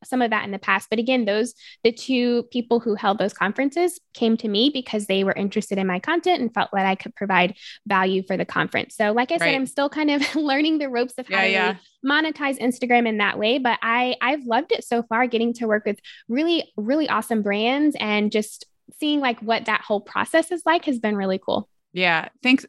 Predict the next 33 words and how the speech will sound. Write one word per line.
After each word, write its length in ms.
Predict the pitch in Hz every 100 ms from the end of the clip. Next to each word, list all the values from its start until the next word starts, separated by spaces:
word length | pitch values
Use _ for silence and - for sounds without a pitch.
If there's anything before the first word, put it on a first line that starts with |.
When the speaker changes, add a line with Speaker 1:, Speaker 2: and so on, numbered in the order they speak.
| -
Speaker 2:
thanks 220 | 254 269
for 100 | 320
sharing 300 | - 247 220
the 80 | 180
numbers 500 | 165 175 165 156 -
too 180 | 202
for 140 | 170 165
the 80 | 147
posts. 460 | - 190 160 -
Like 180 | 180 180
that, 220 | 208 202 - _ _ _ -
I 100 | 220
think 260 | 233 262 254
people 260 | 254 240
often 600 | 220 175 233 196 175 170 - _ _ _ _
wonder 460 | 170 170 190 208 196
what 240 | 180 175
they 120 | 165 170
can 180 | 185
expect 720 | 160 - - 165 156 - - -
if 180 | 185 -
they 140 | 175
want 340 | 160 156 165 -
to 100 | 202
kind 200 | - 175
of 100 | 151
go 160 | 170
this 240 | 160 151 -
route, 180 | 156 151
if 60 |
they 100 | 156
really 280 | 151 175 175
want, 280 | 160 160 -